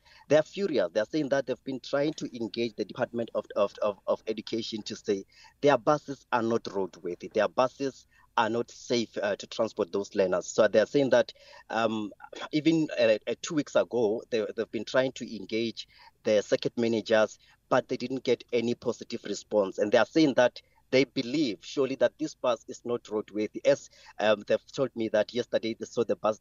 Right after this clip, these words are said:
driver, you know, trying to fix it. They're saying that this is the third bus driver. The two have already,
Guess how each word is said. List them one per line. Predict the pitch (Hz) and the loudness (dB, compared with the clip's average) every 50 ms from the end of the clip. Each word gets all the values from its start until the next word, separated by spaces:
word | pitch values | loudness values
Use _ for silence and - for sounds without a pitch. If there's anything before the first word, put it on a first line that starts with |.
| _ - | _ -2
driver, | 107 101 101 98 92 98 95 - _ _ _ _ _ _ _ | 2 2 2 2 2 0 -2 -4 _ _ _ _ _ _ _
you | - 98 | -6 -2
know, | 107 104 | -2 -2
trying | - - - 120 110 110 110 117 107 - | -2 0 0 0 0 2 0 -4 -4 -6
to | - 110 | -8 -10
fix | - - - 113 107 - - | -10 -8 -6 -6 -6 -6 -6
it. | 156 - | -4 2
They're | - 127 127 | 4 4 4
saying | - - 170 170 143 | 4 4 4 4 6
that | 151 151 - _ | 4 2 2 _
this | - 202 202 - | -4 -4 -4 -4
is | 175 - | -4 -4
the | - - - _ _ | -4 -4 -6 _ _
third | - 147 135 123 - - | 2 4 4 2 2 0
bus | 120 113 - | -2 -2 -2
driver. | - 101 104 98 98 - - 87 - _ _ _ - | -2 -2 -2 -2 -2 -2 -4 -8 -12 _ _ _ -8
The | 110 - - | -8 -8 -8
two | - - 180 170 | -6 -4 0 2
have | 156 135 - | 2 2 2
already, | 135 113 107 101 120 127 123 120 127 131 135 | 2 0 0 0 0 -2 -2 -2 -8 -8 -8